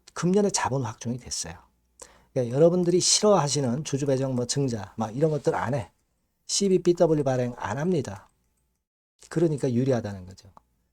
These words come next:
사백억 내지 칠백억 대의 알짜 현금을 보유하고 있는 종목이라고 여러분들이 생각하시면 될 것 같습니다.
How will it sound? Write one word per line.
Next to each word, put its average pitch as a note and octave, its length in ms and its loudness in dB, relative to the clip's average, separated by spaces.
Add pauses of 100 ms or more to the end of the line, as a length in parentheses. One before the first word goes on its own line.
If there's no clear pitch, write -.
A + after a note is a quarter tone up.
(160)
사백억 D3+ 520 2
내지 C#3 220 -2
칠백억 D#3+ 520 2
대의 C3 360 -2
알짜 C#3 460 -2
현금을 B2+ 520 -2 (520)
보유하고 D3 880 0
있는 C3 340 -4
종목이라고 B2 1000 -4 (220)
여러분들이 A2+ 380 -4
생각하시면 A#2+ 560 -6
될 A2 160 -8
것 A2 120 -8
같습니다. G2+ 720 -10